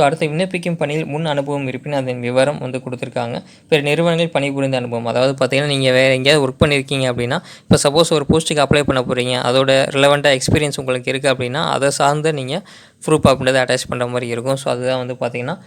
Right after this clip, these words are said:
மென்ஷன் பண்ண சொல்லியிருக்காங்க. உங்களுக்கு அப்படி எக்ஸ்பீரியன்ஸ் இருந்தது அப்படின்னா, நீங்க அதை வந்து இதுல நீங்க இந்த காலத்துல ஃபில் பண்ணுங்க. அப்படி இல்லை அப்படின்னா, அதை நீங்க பிளாங்காக விட்டுறலாம் ஃப்ரெண்ட்ஸ். So, அடுத்து என்ன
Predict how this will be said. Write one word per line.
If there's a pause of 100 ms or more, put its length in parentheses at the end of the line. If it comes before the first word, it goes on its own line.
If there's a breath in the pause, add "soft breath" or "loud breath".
(260 loud breath)
மென்ஷன்
பண்ண
சொல்லியிருக்காங்க.
உங்களுக்கு
அப்படி
எக்ஸ்பீரியன்ஸ்
இருந்தது
அப்படின்னா,
நீங்க
அதை
வந்து
இதுல
நீங்க (180)
இந்த
காலத்துல
ஃபில்
பண்ணுங்க. (640 soft breath)
அப்படி
இல்லை
அப்படின்னா,
அதை
நீங்க
பிளாங்காக
விட்டுறலாம்
ஃப்ரெண்ட்ஸ். (280 soft breath)
So,
அடுத்து
என்ன